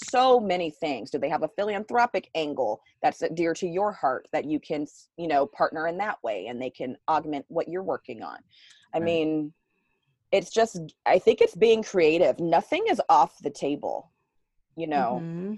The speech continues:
Speaker 1: until the final, I guess, pin drops, right? And you decide if this is a yay or a nay. But up until that point, you can throw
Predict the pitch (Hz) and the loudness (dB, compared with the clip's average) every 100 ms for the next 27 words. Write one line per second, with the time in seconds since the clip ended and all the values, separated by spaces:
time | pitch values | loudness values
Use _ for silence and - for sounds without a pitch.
0 | - 175 175 - 185 160 160 - 165 160 | -8 -6 -6 2 2 2 0 2 2 2
1 | 147 131 143 139 - 170 139 139 117 92 | 0 0 0 -2 -2 -8 -6 -4 -4 -4
2 | - 127 123 123 120 123 123 117 143 - | -6 -2 -2 -4 -6 -6 -6 -8 -8 -4
3 | 123 117 104 120 127 127 107 98 87 92 | -4 -4 -6 -14 -12 -10 -10 -10 -10 -10
4 | 98 110 107 - - - - - 427 233 | -10 -8 -8 -6 -10 -4 -4 -2 -4 0
5 | 165 - 156 143 - 427 - 220 | 0 0 -4 -6 -6 -10 -2 -2